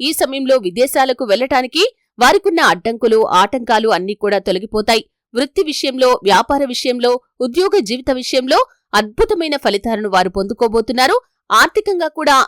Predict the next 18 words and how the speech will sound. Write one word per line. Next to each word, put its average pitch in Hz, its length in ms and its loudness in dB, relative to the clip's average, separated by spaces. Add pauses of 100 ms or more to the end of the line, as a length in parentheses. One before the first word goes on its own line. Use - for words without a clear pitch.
(140)
గణనీయమైన 320 520 0
పురోగతిని 262 760 -2
ఈ 240 80 -6
యొక్క 247 560 2
మేషరాశి 247 600 -2
వారు 214 180 2
అనుభవించబోతున్నారు. 214 1080 -2 (320)
ఆకస్మిక 330 640 0
ధనలాభం 214 580 0
అనేది 208 300 -2
కనిపిస్తుంది. 247 720 -4 (300)
వంశపారంపర్యంగా 277 1200 2
వారికి 247 340 2
దక్కాల్సిన 226 540 -2
ఆస్తులను 233 460 -2
కూడా 190 260 0
వారు 196 200 0
దక్కించుకోగలుగుతారు. 214 1080 -2